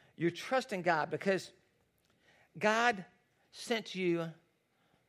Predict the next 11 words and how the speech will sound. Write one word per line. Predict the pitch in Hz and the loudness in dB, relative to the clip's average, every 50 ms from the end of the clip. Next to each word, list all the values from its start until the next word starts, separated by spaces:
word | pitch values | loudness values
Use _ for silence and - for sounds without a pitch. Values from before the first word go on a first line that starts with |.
| _ _ _ _ _ | _ _ _ _ _
to | - - 196 175 175 - _ _ _ _ - - - - | -4 -2 -2 -2 -4 -10 _ _ _ _ -20 -20 -18 -8
tell | - 262 269 277 285 | -4 0 2 2 2
the | 262 185 147 | 2 0 -4
good | 117 127 117 - | -4 -6 -8 -8
news, | - 113 110 110 113 127 143 139 - - _ _ - _ _ | -10 -10 -10 -10 -8 -10 -10 -12 -14 -20 _ _ -20 _ _
not | - 127 139 151 160 - _ | -12 -8 -8 -8 -8 -8 _
to | - 151 139 | -14 -14 -14
sell | - - - - - - - 127 117 120 127 127 123 117 107 95 - 131 131 117 _ _ _ _ _ _ _ | -14 -16 -20 -20 -20 -18 -18 -16 -12 -10 -10 -8 -8 -6 -8 -8 -10 -12 -14 -20 _ _ _ _ _ _ _
the | - - | -16 -10
good | 110 107 98 | -10 -10 -10
news. | - - - - - - - - | -10 -14 -16 -18 -20 -20 -20 -20